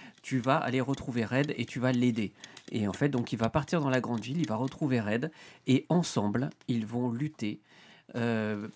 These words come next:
pour découvrir cet univers. Alors, ce qui est intéressant, moi, je trouve surtout, c'est les, le, l'environnement graphique et le, et le, l'atmosphère qui est donnée par cet album, qui est, euh, clairement inspiré des shonen japonais. Euh, on est sur, euh, pff, euh,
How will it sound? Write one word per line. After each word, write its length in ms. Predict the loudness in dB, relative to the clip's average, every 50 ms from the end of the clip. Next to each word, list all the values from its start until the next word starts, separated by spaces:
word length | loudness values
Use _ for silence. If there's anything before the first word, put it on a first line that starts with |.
| _ -6
pour 180 | -6 -4 -4
découvrir 560 | 0 0 0 0 0 -2 -4 -2 -2 -4 -4
cet 300 | -4 -4 -6 -6 -6 -4
univers. 420 | -4 -2 -2 -2 -2 -2 -4 -4 -2 0
Alors, 180 | 0 0 2
ce 100 | 0 -2
qui 80 | 0 0
est 40 | 0
intéressant, 640 | 0 0 0 0 2 2 2 2 2 0 0 2
moi, 180 | 2 2 2 2
je 120 | 2 2
trouve 220 | -2 -4 -4 -6 -6
surtout, 260 | -4 -6 -4 -4 -4
c'est 120 | -4 -2
les, 160 | -2 -2 -2 -2
le, 320 | -2 -4 -2 -2 -2 -2
l'environnement 520 | -2 -2 -2 -2 -2 -2 -2 -2 -2 -4
graphique 440 | -4 -6 -8 -10 -10 -10 -10 -6 -6
et 60 | -4
le, 160 | -4 -6 -8 -12 _ -20 -20 -20 -20 -20 -20 -20 -20 -16 -8
et 240 | -4 0 2 2 4
le, 180 | 4 4 4 4
l'atmosphère 640 | 4 2 0 2 2 0 0 2 2 0 0 0
qui 80 | 0 -4
est 40 | -2
donnée 240 | 0 0 -2 -2 -2
par 120 | -4 -6
cet 160 | -8 -6 -4
album, 340 | -4 -2 2 2 2 2 2
qui 300 | -2 -4 -6 -4 -2 0
est, 160 | 0 0 -2
euh, 80 | -2 -4 -8 -12 -12 -6
clairement 340 | -2 -2 0 0 2 0 0
inspiré 320 | 0 -2 -4 -4 -4 -4
des 80 | -4 -4
shonen 340 | -4 -4 -4 -2 -2 -2
japonais. 400 | -2 -2 -2 0 2 2 2 2 0 -4 -16 -20 -18 -18 -16 -16 -14 -8 -4
Euh, 140 | -2 -2 0
on 200 | -2 -2 -2 -4
est 140 | -4 -4 -6
sur, 500 | -6 -10 -14 -12 -10 -8 -8 -8 -8 -8
euh, 220 | -8 -8 -10 -10 -10
pff, 120 | -12 -12 -12 -12 -14 -12
euh, 60 | -12